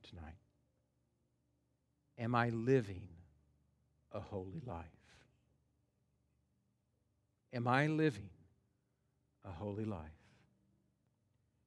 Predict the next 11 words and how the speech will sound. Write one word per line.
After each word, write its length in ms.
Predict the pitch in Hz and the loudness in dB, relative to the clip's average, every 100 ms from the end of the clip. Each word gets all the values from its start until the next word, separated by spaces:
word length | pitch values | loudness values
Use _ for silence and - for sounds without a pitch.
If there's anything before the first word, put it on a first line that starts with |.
| _ _ _ _ _ _ - | _ _ _ _ _ _ -6
And 100 | 123 | -4
if 160 | 123 - | -2 4
not, 320 | 147 139 92 - - _ _ _ _ _ _ _ _ _ _ _ _ _ _ _ _ _ _ 120 | 6 6 2 -6 -20 _ _ _ _ _ _ _ _ _ _ _ _ _ _ _ _ _ _ -8
then 100 | 113 | -6
tonight 420 | 131 127 127 127 | 0 4 4 2
you 140 | 135 123 | 0 0
need 200 | 127 117 | 0 0
to 80 | |
repent 520 | 113 113 - 139 120 - | 0 -2 0 0 0 -4
of 100 | 120 | -14
sin 200 | - - | -12 -14